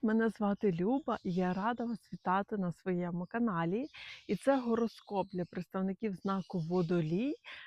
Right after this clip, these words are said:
на жовтень дві тисячі двадцять п'ятого року. Отже, Водолії, давайте подивимося, що на вас чекає в жовтні місяці.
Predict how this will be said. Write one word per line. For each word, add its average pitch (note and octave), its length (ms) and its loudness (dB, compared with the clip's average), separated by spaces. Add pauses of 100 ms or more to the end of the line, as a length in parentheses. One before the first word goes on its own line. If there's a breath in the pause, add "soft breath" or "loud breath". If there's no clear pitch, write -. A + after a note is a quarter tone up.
на F3+ 180 0
жовтень A3 520 0
дві F3+ 120 0
тисячі A3 340 -2
двадцять G3 420 -2
п'ятого G3 480 0
року. F#3+ 400 -2 (560 soft breath)
Отже, A3 280 2
Водолії, G3+ 580 4
давайте G3 460 0
подивимося, G#3 560 4
що G3+ 160 -2
на G3 100 2
вас F3+ 160 2
чекає G#3+ 420 6
в A3 100 -2
жовтні G#3 420 0
місяці. F#3+ 600 -2